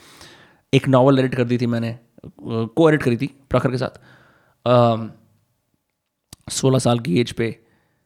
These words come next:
And, uh, I was, I was the editorial prefect, और, uh, I was also the vice president of the Interact Club। चार पांच चीज़ें थी, but the best thing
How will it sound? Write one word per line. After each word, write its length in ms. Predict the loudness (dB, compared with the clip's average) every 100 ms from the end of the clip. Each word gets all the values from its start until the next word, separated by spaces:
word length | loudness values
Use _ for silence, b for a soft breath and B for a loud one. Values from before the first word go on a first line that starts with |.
| _ _ -6
And, 640 | -2 0 0 0 -2 -2 -2
uh, 380 | -2 0 -2 -6 _ -4 0
I 140 | 0
was, 240 | 0 -2 -6 -6 -4 -2
I 120 | 0
was 140 | 0 2
the 120 | 2
editorial 340 | 2 2 0 -2
prefect, 480 | 0 0 0 -6 -4
और, 480 | 0 2 2 2 0 -2 -4 -4 -6 -10 -12
uh, 60 | -6
I 60 | -2
was 140 | 0
also 300 | 0 0 -2
the 160 | 0 0
vice 220 | 0 0
president 320 | 0 0 0
of 60 | 0
the 180 | -2
Interact 300 | 0 -2 -2
Club। 200 | -2 -2
चार 200 | 0 0
पांच 240 | 2 0 0
चीज़ें 180 | -2 -2
थी, 140 | -2
but 120 | 0
the 120 | 0
best 180 | -2 -4
thing 140 | -4